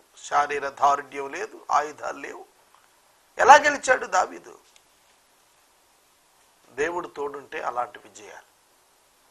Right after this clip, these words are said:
కాబట్టి బైబిల్లో ఉన్నటువంటి ఈ విధానం అర్థం చేసుకుంటే దేవుడు మనలను ఎన్నుకోవటానికి కారణం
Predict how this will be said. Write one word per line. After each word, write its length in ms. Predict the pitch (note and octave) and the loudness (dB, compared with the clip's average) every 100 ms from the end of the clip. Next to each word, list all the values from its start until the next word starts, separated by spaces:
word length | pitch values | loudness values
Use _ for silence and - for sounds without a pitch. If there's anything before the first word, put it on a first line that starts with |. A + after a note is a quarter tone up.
| _ _ _ _ _ _ _ _ - | _ _ _ _ _ _ _ _ 10
కాబట్టి 280 | C#4+ C#4+ | 10 10
బైబిల్లో 680 | B3 E3+ A#3+ D#4+ D#4 C#4+ B3+ | 4 8 8 6 4 8 8
ఉన్నటువంటి 1120 | A#3 A3+ A3 G#3+ G#3 F#3+ F3 G3 E3+ D3+ D#3 - | 8 4 0 -2 -2 -2 -4 -6 -6 -6 -10 -14
ఈ 140 | F3 E3 | -12 -6
విధానం 680 | D3 D3+ G#3 B3+ C#4 G3+ E3+ | -4 8 12 12 10 2 4
అర్థం 380 | D#3 D3+ G3 | 2 2 -2
చేసుకుంటే 840 | G#3 F3 D#3 - D3+ C3+ E3 G2 - _ _ _ _ _ _ _ _ _ _ _ _ _ _ _ _ _ _ _ _ _ _ _ _ | -4 -6 -10 -12 -14 -8 -8 -8 -18 _ _ _ _ _ _ _ _ _ _ _ _ _ _ _ _ _ _ _ _ _ _ _ _
దేవుడు 520 | A#2 D#3+ F3 D#3+ D3 | -8 -6 -6 -8 -10
మనలను 800 | C#3+ C#3 C3+ C#3 C3+ C3+ A#2+ - - _ | -10 -8 -8 -10 -12 -14 -16 -20 -20 _
ఎన్నుకోవటానికి 720 | C#3 E3 F#3 F#3 D#3 C#3 B2 - | -12 -10 -6 -6 -4 -6 -10 -10
కారణం 500 | A#2+ B2 A#2 G#2 | -8 -8 -8 -20